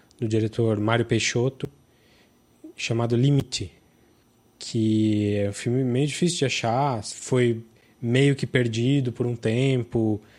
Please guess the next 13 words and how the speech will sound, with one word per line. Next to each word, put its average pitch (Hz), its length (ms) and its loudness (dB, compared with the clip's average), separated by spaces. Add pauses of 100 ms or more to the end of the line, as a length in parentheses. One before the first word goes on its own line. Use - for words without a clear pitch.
(240)
e - 20 -6
mesmo 131 300 2
quando 139 180 2
acharam 127 480 2
todas 127 220 0
as 123 100 0
peças, 113 480 0
ainda 113 300 0
tinha 120 300 -2
umas 110 200 -4
cenas 110 320 -2
muito 147 460 0
ruins, 117 580 -4